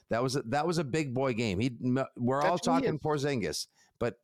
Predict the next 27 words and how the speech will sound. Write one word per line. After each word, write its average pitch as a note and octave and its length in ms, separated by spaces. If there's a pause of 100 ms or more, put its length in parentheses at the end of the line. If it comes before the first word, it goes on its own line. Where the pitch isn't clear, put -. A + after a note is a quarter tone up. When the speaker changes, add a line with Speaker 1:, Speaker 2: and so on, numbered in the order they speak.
Speaker 1:
that's C#3 300
who E3+ 120
he D#3+ 240
is. A2+ 120
That's A2+ 220
what B2+ 120
he B2+ 120
needs B2+ 320
to B2+ 100
do. B2 300 (400)
When G#2 200
you B2 200
are B2 240
supposedly A#2+ 760
a G#2+ 60
top A2+ 320
five A#2 360
player A#2+ 260
in G2+ 80
the G2+ 160
N G#2+ 140
B G#2 160
A, G2+ 240
top G2 320
ten A#2 180
at G2+ 140
worst, A#2+ 400